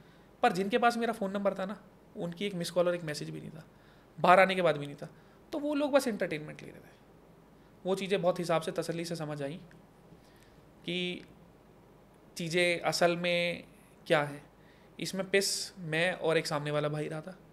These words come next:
तो निपटारा हो गया, बहुत अच्छा है। इस चीज़ से पता लगा कि हाँ भाई, हम में एकजुटता कितनी है।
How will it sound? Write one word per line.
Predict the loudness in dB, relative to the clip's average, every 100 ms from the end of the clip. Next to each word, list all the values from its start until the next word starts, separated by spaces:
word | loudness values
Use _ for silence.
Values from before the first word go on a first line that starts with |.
| -20 -20 -20 -20 -20 -20 -20 -20 -20 -20 -20 -20 -20 -20 -20 -20 -18 -4
तो | 0 0 -2 -6 -18 -20 -20 -10 -4
निपटारा | 2 4 6
हो | 4
गया, | 2
बहुत | -2 -8
अच्छा | -16 -20
है। | -20 -20 -20 -20 -20 -20 -20 -20 -20 -20 -20 -20 -20 -20 -20 -20 -20 -10 0
इस | 0 2
चीज़ | 0
से | 4 8 8 8
पता | 4 8
लगा | 8 8 6
कि | 0
हाँ | 0 2
भाई, | 2 0
हम | 0
में | -2
एकजुटता | -2 -4 -2 -4
कितनी | -4 -10 -20
है। | -20